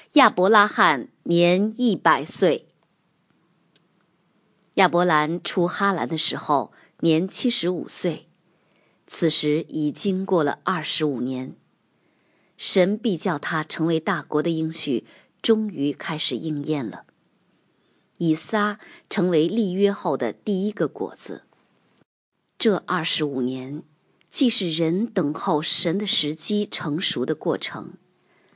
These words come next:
也是神等候人生命成熟的过程。只有成熟的生命，才能完全地承受生命的大能，成为复活恩典的管道。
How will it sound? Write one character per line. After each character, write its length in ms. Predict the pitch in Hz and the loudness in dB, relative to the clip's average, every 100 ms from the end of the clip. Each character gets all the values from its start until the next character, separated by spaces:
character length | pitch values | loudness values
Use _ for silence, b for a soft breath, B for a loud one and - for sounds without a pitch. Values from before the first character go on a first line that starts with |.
| b b b b - | b b b b 4
也 140 | 208 | 4
是 240 | 202 240 | 4 0
神 480 | 190 - 185 165 214 | -2 -2 0 0 0
等 240 | 240 160 139 | 0 -2 -2
候 260 | - 147 | -2 -2
人 340 | 151 160 151 185 | 0 -2 0 -2
生 320 | - - 233 | -2 0 0
命 300 | 240 180 135 | 2 0 -2
成 300 | - 151 175 | -4 -4 -2
熟 260 | - 131 | -2 -4
的 100 | 131 | -4
过 220 | 143 170 143 | -4 -4 -4
程。 380 | - - - - _ _ _ _ _ _ _ _ _ _ _ _ _ - | -6 -10 -14 -18 _ _ _ _ _ _ _ _ _ _ _ _ _ -4
只 180 | 185 196 | 0 2
有 180 | 170 | 2
成 300 | 147 - 160 | 0 -4 -4
熟 220 | 202 - 143 | -2 -2 -2
的 80 | |
生 200 | 156 185 | -2 -2
命， 280 | 170 175 135 - b b b b b | -2 -2 -4 -12 b b b b b
才 180 | - 202 | -2 0
能 180 | 208 | 0
完 220 | 185 165 233 | 0 0 0
全 320 | - 143 151 | -2 -2 -2
地 160 | 156 b b - | -4 b b -12
承 180 | - 156 | -4 -2
受 220 | 165 143 | -2 -2
生 260 | - 226 | 0 0
命 280 | 214 214 165 | -2 -2 -4
的 100 | 113 | -6
大 280 | - - - | -6 -4 -4
能， 240 | 139 131 143 _ b b b b b - | -8 -14 -16 _ b b b b b -8
成 220 | 196 185 | -2 0
为 260 | 175 156 - | 2 0 -2
复 260 | - 254 | -2 0
活 220 | 170 - 151 - | 0 0 -2 0
恩 240 | 214 214 | -2 -2
典 240 | 208 160 - | -2 -6 -6
的 100 | 120 | -14
管 300 | - 147 - | -10 -12 -10
道。 320 | 147 139 - | -10 -8 -12